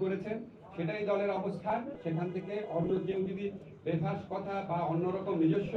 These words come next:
বিবেচনা প্রসূত কথা বলেন, সেটাতে তারা যেন বিভ্রান্ত না হন। আমাদের প্রধান উপদেষ্টা ডক্টর মোহাম্মদ ইউনূস, উনি প্রথম থেকেই বলেছেন ডিসেম্বর থেকে জুন। আজকে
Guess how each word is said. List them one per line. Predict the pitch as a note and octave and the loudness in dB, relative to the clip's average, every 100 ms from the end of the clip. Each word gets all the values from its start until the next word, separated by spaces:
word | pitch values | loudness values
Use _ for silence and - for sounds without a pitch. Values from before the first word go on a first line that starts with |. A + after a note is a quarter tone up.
| F#3 | 2
বিবেচনা | F3+ F#3 F#3 F3+ | 2 2 0 -2
প্রসূত | E3+ F#3 E3 | -2 -4 -2
কথা | E3 F#3+ F3+ | -2 0 0
বলেন, | G3 A#3 - - - | 0 -2 -6 -14 -8
সেটাতে | D#3+ F3+ F3+ F3 | -4 -2 -2 0
তারা | E3+ F3 | 0 2
যেন | E3+ E3+ | 2 2
বিভ্রান্ত | - F#3 G3 G3+ G3 | 2 2 0 0 -2
না | F#3+ | 0
হন। | A3+ - - F#3 E3 D3 | 0 -2 -8 -12 -12 -6
আমাদের | D#3 E3+ E3+ D#3+ D#3 - - | -2 0 0 -2 -6 -12 -6
প্রধান | E3+ F3+ F#3 E3 - D#3+ | 0 2 4 2 -2 -2
উপদেষ্টা | E3 F3 D#3+ A3 A#3 B3 - | 0 0 0 0 0 -2 -8
ডক্টর | - D#3+ E3 | -6 -4 0
মোহাম্মদ | F3 F3+ F3 | 0 0 0
ইউনূস, | F#3+ G#3+ F3+ | 0 0 -2
উনি | E3 | -2
প্রথম | D#3+ G3+ F#3+ | 0 0 -2
থেকেই | F3+ F#3 E3 | -2 -2 0
বলেছেন | E3 A#3 A#3+ - | -2 -2 -4 -4
ডিসেম্বর | C3+ D#3 E3 D#3+ | -4 -2 -2 0
থেকে | F3+ A3 A3 - | -2 -2 -2 4
জুন। | D#3 - - - - - - D#3+ | 4 4 0 -10 -14 -18 -12 -6
আজকে | E3 | -4